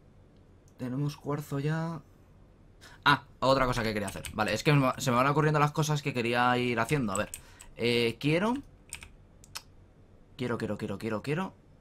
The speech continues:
A ver. Vamos a pedir cinco de estos y cinco de estos. Quiero meter en el aut-, en el sistema, eh, los, mm, ¿cómo se llaman?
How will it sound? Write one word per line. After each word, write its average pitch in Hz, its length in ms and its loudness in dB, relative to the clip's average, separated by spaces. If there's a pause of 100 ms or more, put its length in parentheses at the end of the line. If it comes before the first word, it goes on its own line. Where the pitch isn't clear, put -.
(2750)
A 98 120 -8
ver. 80 240 -12 (1700)
Vamos 127 180 -8
a 143 60 -6
pedir 123 180 -6
cinco 104 300 -6
de 113 60 -6
estos - 260 -12
y 110 40 -16
cinco 92 300 -10
de - 60 -16
estos. - 280 -20 (720)
Quiero 165 280 4
meter 135 420 4 (100)
en 127 200 4
el 127 80 4
aut-, 123 200 4
en 127 120 0
el 127 60 0
sistema, 175 680 2 (100)
eh, 107 1120 2
los, 104 760 2
mm, 92 1080 -6
¿cómo 92 120 -12
se - 100 -14
llaman? - 180 -16